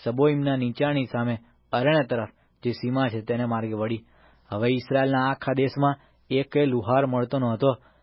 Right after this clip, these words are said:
કેમ કે ફલિસ્તીઓ કહેતા હતા કે રખેને હિબ્રુઓ પોતાને માટે તરવાર કે ભાલા બનાવે, પણ સર્વ ઇસ્રાયેલીઓ પોતાના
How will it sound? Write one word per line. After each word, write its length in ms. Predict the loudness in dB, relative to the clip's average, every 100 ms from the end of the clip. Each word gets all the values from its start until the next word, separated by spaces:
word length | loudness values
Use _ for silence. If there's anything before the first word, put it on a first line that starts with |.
| _
કેમ 220 | -2 0
કે 120 | 0 0
ફલિસ્તીઓ 380 | 0 0 0 0
કહેતા 380 | 0 0 2 2
હતા 220 | 4 0 -2 _ _
કે 120 | -4
રખેને 420 | -2 -2 0 0 0
હિબ્રુઓ 480 | -2 2 4 4 2 _ _ -4
પોતાને 320 | -2 0 0
માટે 260 | 2 2 0
તરવાર 440 | 0 0 2 2
કે 140 | 0
ભાલા 340 | -2 -2 0 0
બનાવે, 420 | 0 2 2 0 -6 _ _ _
પણ 240 | -2 2 2
સર્વ 320 | 0 0 2
ઇસ્રાયેલીઓ 480 | 0 0 0 2 0
પોતાના 460 | -2 -2 0 -2